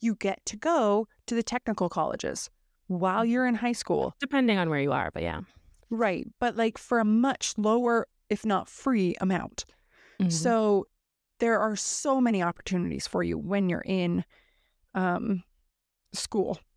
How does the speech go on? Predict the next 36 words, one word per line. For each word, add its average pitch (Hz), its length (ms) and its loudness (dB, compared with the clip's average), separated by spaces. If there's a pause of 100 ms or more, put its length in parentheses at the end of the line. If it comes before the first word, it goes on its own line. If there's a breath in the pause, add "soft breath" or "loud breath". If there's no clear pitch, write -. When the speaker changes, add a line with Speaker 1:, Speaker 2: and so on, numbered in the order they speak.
(140)
Speaker 1:
and 202 140 0
when 190 120 2
Speaker 2:
Yeah. 185 60 2
Speaker 1:
you're 180 300 -2
around 175 360 -2
schools. - 440 -6 (380)
Speaker 2:
And 285 140 4
not 381 200 2
to - 100 -14
say, 302 280 -2 (100)
<sighs> - 80 -8
like, 285 260 2 (640 loud breath)
everyone's 262 320 2
always 254 140 2
like, 240 120 0
"The 285 80 2
American 311 400 4
education 185 460 -2
system 156 560 -6 (220)
sucks." - 360 -8
And, 214 120 2
like, 208 340 0 (100)
y-, - 100 -10 (460)
yes. 330 580 -2
Speaker 1:
Oh, 247 100 2
yeah. 185 380 0 (480)
Speaker 2:
Every 262 240 2
education 185 460 0
system 165 280 -8
sucks, - 440 -10 (240)
depending 311 420 0
on 285 340 4
who 240 100 2
you 277 160 4
are. 220 220 -2
Like, 196 480 -2